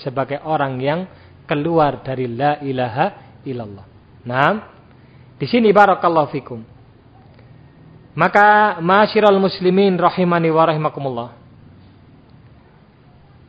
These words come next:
Tauhid yang semacam ini, ini merupakan fitrah manusia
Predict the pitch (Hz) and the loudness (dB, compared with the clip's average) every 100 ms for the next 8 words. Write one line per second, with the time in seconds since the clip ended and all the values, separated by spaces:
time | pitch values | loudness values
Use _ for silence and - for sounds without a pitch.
0 | _ _ _ _ _ _ _ _ _ 190 | _ _ _ _ _ _ _ _ _ 2
1 | 214 190 - 185 202 190 185 180 165 - | 4 4 2 2 2 2 0 0 0 -2
2 | 175 160 170 156 165 147 123 127 - _ | 0 0 -2 -4 -4 -6 -8 -12 -20 _
3 | _ _ _ - 170 185 170 165 160 160 | _ _ _ -2 0 0 0 0 2 0
4 | 147 151 139 - 165 - 139 135 - 131 | -2 -6 -6 -6 -8 -6 -6 -6 -6 -8
5 | 135 127 - 113 107 | -6 -8 -10 -16 -18